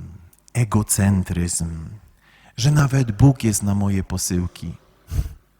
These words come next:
Wiecie, w czym się to wyraża? <clears throat> Kiedy przychodzisz tutaj do kościoła, nazywasz coś wielce modlitwą, ale tak naprawdę składasz zamówienie. Ja poproszę o zdrówko dla mnie, dla całej mojej rodziny, o pomyślność, szczęście i tak dalej,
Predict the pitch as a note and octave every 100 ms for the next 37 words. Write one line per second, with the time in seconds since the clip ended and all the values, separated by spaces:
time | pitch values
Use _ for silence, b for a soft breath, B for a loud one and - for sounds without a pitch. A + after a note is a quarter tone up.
0 | _ _ b b b b b A2+ A2+ A#2
1 | B2 A#2+ A2+ A2 G#2+ G#2+ G#2 A#2 C3+ -
2 | - - - E3+ - - _ _ _ _
3 | - - G2 G2+ - A2+ A2+ - G#2 G2
4 | G2 - A2 A2+ A2 - B B B B
5 | B _ _ _ - F2+ F2+ E2 F#2 F#2
6 | - - E2+ D#2+ G2+ G#2 G#2 G2 F2+ C3
7 | - G2+ - G2+ F#2+ F#2 G#2 A2 G#2 G2+
8 | - G#2 G2+ G#2+ G2+ A#2 A2+ G#2+ G#2 F2
9 | - - _ _ _ _ _ _ _ b
10 | b b b b b b b b _ _
11 | - C3 B2+ A#2 A#2 G#2 G#2 C#3+ - D3
12 | C3+ A2 G#2+ A2 G2 F#2 G2+ F#2 G2 G2
13 | G2+ A2 - C3+ B2 A2+ G2 - G2+ G#2
14 | G2 - G2 - - - F#2+ F#2 - F#2+
15 | E2+ G2 G#2+ D2+